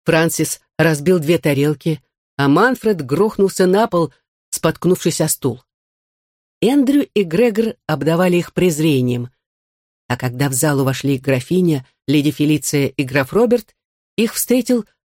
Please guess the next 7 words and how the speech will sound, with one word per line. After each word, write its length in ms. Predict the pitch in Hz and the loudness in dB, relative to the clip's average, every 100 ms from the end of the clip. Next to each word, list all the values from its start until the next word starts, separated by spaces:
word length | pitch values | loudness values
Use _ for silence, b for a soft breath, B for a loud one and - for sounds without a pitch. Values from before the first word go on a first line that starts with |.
| _ | _
продолжительный 760 | 185 180 190 185 269 240 220 220 | 0 2 2 2 0 2 2 2
звон 300 | 165 202 180 | 2 2 2
ножей, 360 | 170 170 247 | 2 2 0
падающих 560 | - 202 208 226 - 202 - | 0 0 0 0 0 -4 -2
из 220 | 175 139 | -4 0
ящика, 460 | 190 240 - - 175 | 0 0 -2 -4 -2
который 460 | 175 202 208 196 | -2 0 0 0